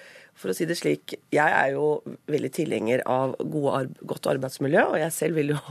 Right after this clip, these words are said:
<laughs> selvfølgelig bli tatt med på beslutninger. Men, eh, nå viser jo faktisk forskjellige undersøkelser at akkurat kunsten er et felt hvor,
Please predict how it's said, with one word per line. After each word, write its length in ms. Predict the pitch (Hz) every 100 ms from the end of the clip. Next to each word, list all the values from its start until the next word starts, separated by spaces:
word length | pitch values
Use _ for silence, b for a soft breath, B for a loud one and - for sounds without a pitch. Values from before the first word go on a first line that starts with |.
| -
<laughs> 200 | - -
selvfølgelig 380 | - 160 143 143
bli 80 | 147
tatt 140 | 160
med 180 | 147 127
på 80 | 127
beslutninger. 560 | 143 143 131 147 247 262 B B -
Men, 180 | 190 - -
eh, 280 | 190 175 170
nå 200 | 175 160 170 -
viser 500 | 185 175 127 - 226
jo 80 | 294
faktisk 320 | 165 - 170
forskjellige 480 | 190 156 139 170 -
undersøkelser 800 | 170 135 131 - - 165 - -
at 360 | - 185 _ -
akkurat 300 | 202 196 -
kunsten 520 | - 156 139 - - 349
er 240 | - 160
et 160 | - -
felt 480 | - 190 - - - B B B B
hvor, 400 | - - 196 220